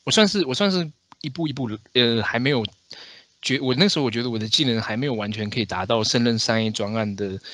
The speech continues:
一个，算是一个转-，一个，一个转折的地方。但是就是那个专案帮助我累积了不错的技能，所以，呃，但是当然我，我在签约跟谈，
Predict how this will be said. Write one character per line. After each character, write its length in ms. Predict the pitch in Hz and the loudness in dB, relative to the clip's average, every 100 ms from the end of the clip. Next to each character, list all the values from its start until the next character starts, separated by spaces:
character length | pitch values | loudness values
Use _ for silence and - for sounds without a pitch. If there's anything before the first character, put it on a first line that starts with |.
| - - | -20 -16
一 60 | 143 | -6
个， 340 | - 117 107 | 4 6 6
算 160 | 107 208 | 4 4
是 100 | 190 | 4
一 40 | |
个 80 | 147 | 0
转-， 280 | - 95 107 _ | 0 -6 -8 _
一 80 | 175 | -2
个， 100 | 196 | 0
一 100 | 180 | 2
个 60 | |
转 200 | 160 101 | 0 -2
折 200 | 98 98 | -4 -6
的 100 | 120 | -6
地 160 | 120 117 | -4 -6
方。 260 | 107 107 104 | -6 -10 0
但 180 | 170 160 | 0 2
是 60 | |
就 80 | 190 | -2
是 180 | 170 170 - - - | -2 -4 -8 -18 2
那 100 | 202 | 4
个 80 | |
专 180 | 151 147 | 6 4
案 160 | 151 139 | 4 2
帮 180 | 135 139 | 0 0
助 220 | 156 113 | -4 -4
我 260 | 95 90 - | -8 -12 -4
累 180 | 113 104 | -2 0
积 180 | 131 | 0
了 60 | 143 | 0
不 180 | 113 104 | -2 -8
错 240 | - 139 113 | -6 -6 -6
的 200 | 104 101 _ | -8 -10 _
技 200 | - 143 | -4 -4
能， 340 | 113 95 95 95 | -4 -8 -12 -8
所 160 | 123 | -4
以， 140 | 117 110 - - _ _ | -2 -4 -14 -20 _ _
呃， 400 | 107 107 107 104 | -6 -4 -4 0
但 100 | 143 | 2
是 180 | 170 156 127 _ - | 4 2 -4 _ -8
当 140 | - 143 | 2 4
然 140 | 120 | 4
我， 100 | 110 | -2
我 100 | 98 | -2
在 120 | 120 | 0
签 260 | 139 - 139 | 4 4 2
约 180 | 139 131 | -2 -4
跟 140 | 135 | -4
谈， 220 | 135 104 | -6 -8